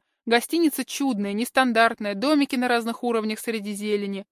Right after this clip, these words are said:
А между этими домиками такие машинки бегают. Их так смешно называют тук-тук.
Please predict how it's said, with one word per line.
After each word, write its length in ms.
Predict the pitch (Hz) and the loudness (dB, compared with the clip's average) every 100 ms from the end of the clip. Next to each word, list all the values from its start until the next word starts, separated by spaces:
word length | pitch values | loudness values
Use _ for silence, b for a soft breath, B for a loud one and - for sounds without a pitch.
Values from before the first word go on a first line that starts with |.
| _ | _
А 100 | 277 | 2
между 260 | 294 302 311 | 4 4 2
этими 240 | 320 311 | 0 0
домиками 460 | 311 381 381 262 254 | 2 2 0 -2 -2
такие 260 | 294 - 339 | -2 -2 -2
машинки 480 | 339 - 247 - | -2 -2 -4 -4
бегают. 520 | 202 208 190 202 196 - - | -2 -2 0 0 -2 -6 -6
Их 120 | 285 | 0
так 160 | 311 - | 2 4
смешно 360 | 302 - 285 | 2 4 4
называют 440 | 254 247 320 370 - - | 4 4 4 4 2 0
тук-тук. 460 | 392 - 220 - | -2 0 -6 -6